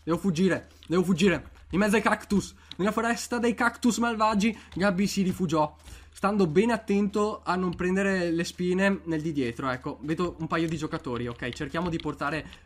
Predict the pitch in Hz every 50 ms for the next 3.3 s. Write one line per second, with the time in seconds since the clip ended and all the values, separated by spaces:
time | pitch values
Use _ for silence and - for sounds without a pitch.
0 | - - 165 160 165 165 - 165 151 - 170 165 165 165 156 147 165 156 - 165
1 | 147 147 160 175 175 180 - 202 208 208 - - - - _ _ - - - -
2 | - - - 359 277 196 180 185 254 285 311 311 320 320 320 320 330 339 330 330
3 | 320 302 294 285 - -